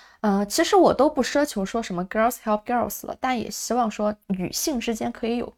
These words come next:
彼此的稍微的一点点的共情。好，那我说出来了之后呢，我内心也没有很爽很痛快，因为我觉得我自己说得太克制了，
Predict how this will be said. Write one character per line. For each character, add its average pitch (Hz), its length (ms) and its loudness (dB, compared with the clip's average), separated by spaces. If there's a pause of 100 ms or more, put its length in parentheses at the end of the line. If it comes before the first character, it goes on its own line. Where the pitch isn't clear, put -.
彼 196 160 -6
此 - 260 -10
的 - 160 -4
稍 269 220 0
微 294 160 2
的 - 180 -2
一 269 60 -4
点 208 260 -4
点 202 160 -6
的 - 140 -8
共 247 200 2
情。 - 300 -8 (500)
好， - 240 -4 (340)
那 247 200 2
我 - 420 0
说 247 160 0
出 240 140 -6
来 208 40 2
了 214 80 4
之 233 140 -4
后 247 180 -2
呢， 202 400 -2
我 190 280 0
内 254 180 2
心 254 320 -8
也 202 140 -4
没 185 160 0
有 233 120 0
很 208 260 -4
爽 208 260 -4
很 - 180 -8
痛 233 240 -6
快， 208 220 -8
因 226 100 -4
为 262 100 -2
我 226 220 -2 (480)
觉 208 100 2
得 240 80 6
我 - 80 0
自 202 160 -2
己 175 60 0
说 - 160 -4
得 220 80 0
太 - 320 -2
克 - 400 -2
制 - 200 -8
了， - 240 -4